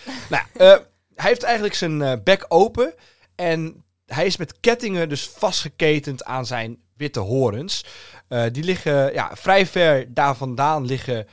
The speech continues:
Speaker 2: ook de klauwen. Die liggen aan de ene kant in een struik, aan de andere kant in ook wat, eh, rosje-, rotsen. Eh, rotsjes, rotjes,
Speaker 1: Rotjes.
Speaker 2: dat is geen, eh, <laughs> geen woord. Eh,
Speaker 1: Rotspartijtjes.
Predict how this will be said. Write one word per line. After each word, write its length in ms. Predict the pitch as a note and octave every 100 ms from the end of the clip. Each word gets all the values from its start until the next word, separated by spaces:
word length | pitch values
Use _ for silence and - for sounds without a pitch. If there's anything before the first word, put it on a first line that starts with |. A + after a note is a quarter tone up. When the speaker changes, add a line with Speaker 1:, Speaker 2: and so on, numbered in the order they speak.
| _ _
Speaker 2:
ook 160 | - B2
de 100 | -
klauwen. 500 | D3 C3 D#3+ A#3+ D4+ _ -
Die 100 | C#3
liggen 340 | D3 C#3+ B2
aan 60 | B2+
de 20 |
ene 160 | C#3 D3
kant 220 | C#3 B2
in 80 | A#2
een 60 | A2
struik, 300 | D3+ C3+ A#2+
aan 60 |
de 60 | B2
andere 180 | B2 -
kant 240 | A2+ -
in 140 | G#2
ook 160 | A#2 D3+
wat, 240 | F3 E3 E3+
eh, 180 | D#3
rosje-, 380 | D3 D#3+ - A3 -
rotsen. 580 | A#2+ C#3+ - - E3+ A3+ - - - - - _
Eh, 180 | B2+ G#2
rotsjes, 640 | D#2+ - - G#2+ - - - G#2+
rotjes, 220 | A#2+ -
Speaker 1:
Rotjes. 360 | A#2+ - G3+ -
Speaker 2:
dat 80 | -
is 80 | -
geen, 260 | G#2 G#2
eh, 160 | G2+ G2 G#2 - - - F#3+
<laughs> 540 | - G#3+ G#3 - -
geen 180 | B2 B2
woord. 360 | A#2+ - - - - - - - - -
Eh, 180 | D#3 D3
Speaker 1:
Rotspartijtjes. 800 | D3 G3+ G3 F#3+ F3 - -